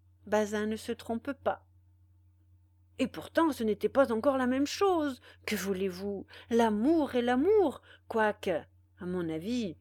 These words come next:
ils doivent rester dans certaines bornes. J'excuserai encore un jeune homme, un petit morveux, se laissant emballer par les utopies. Mais Swann, un homme intelligent, d'une délicatesse éprouvée,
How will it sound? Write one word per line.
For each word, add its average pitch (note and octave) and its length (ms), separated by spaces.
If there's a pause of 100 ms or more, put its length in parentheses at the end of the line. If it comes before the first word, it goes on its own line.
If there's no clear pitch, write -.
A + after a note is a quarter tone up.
(260)
ils G#3+ 200
doivent G3 260
rester F#3+ 320
dans F3 140
certaines F#3+ 440
bornes. G2+ 320 (640)
J'excuserai F3+ 720
encore F#3 440
un D3+ 100
jeune D#3+ 260
homme, C3+ 260 (240)
un F3 120
petit G3 260
morveux, G#3+ 760
se - 140
laissant D#3+ 440
emballer F#3 400
par - 180
les C#3+ 260
utopies. D3 520 (440)
Mais - 180
Swann, D#3+ 760 (260)
un F#3 200
homme F3 180
intelligent, F#3 1000 (240)
d'une G3 240
délicatesse F3 800
éprouvée, C#4+ 600